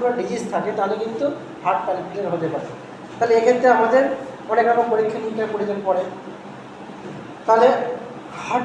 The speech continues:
প্যালপিটেশন হলে কিন্তু এটা কিন্তু, আহ, কারণ হিসেবে আমরা ধরতে পারি ভালভের ডিজিজ হতে পারে, হয়তো ভালভের কোনো ডিজিজ হয়েছে। ভালভ যদি দু-, দুর্বল হয়ে পড়ে বা ভালভ যদি ঠিকঠাক ক্রিয়া না করে, তাহলে কিন্তু হার্ট প্যালপিটেশন দেখা যায়। আর কী কারণে দেখা দিতে পারে? সাপোজ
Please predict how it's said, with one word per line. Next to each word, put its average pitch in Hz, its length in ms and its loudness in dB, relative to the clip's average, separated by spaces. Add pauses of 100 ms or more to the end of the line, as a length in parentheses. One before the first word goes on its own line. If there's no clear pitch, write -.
প্যালপিটেশন 240 520 6
হলে 240 180 6
কিন্তু 247 260 4
এটা 233 160 6
কিন্তু, 247 420 -2 (360)
আহ, 196 340 6 (320)
কারণ 226 220 4
হিসেবে 240 300 4
আমরা 240 200 6
ধরতে 220 280 0
পারি 226 180 2 (280)
ভালভের 208 300 4
ডিজিজ 208 240 -2
হতে 202 200 0
পারে, 196 180 -2
হয়তো 202 160 0
ভালভের 202 340 4
কোনো 208 160 0
ডিজিজ 202 180 0
হয়েছে। 190 260 0 (580)
ভালভ 240 260 6
যদি 214 180 -6
দু-, 220 180 -2
দুর্বল 208 300 4
হয়ে 214 200 4
পড়ে 202 140 2 (640)
বা 202 120 4
ভালভ 226 360 2
যদি 226 320 -4
ঠিকঠাক 214 340 -4
ক্রিয়া 220 180 6
না 208 260 6
করে, 208 140 6 (380)
তাহলে 196 120 4
কিন্তু 208 200 -2
হার্ট 185 180 2
প্যালপিটেশন 190 520 -4
দেখা 175 200 -4
যায়। 175 120 -8 (360)
আর 220 120 6 (100)
কী 247 120 2
কারণে 247 200 6
দেখা 247 220 6
দিতে 247 220 0
পারে? 240 200 6 (440)
সাপোজ 233 360 6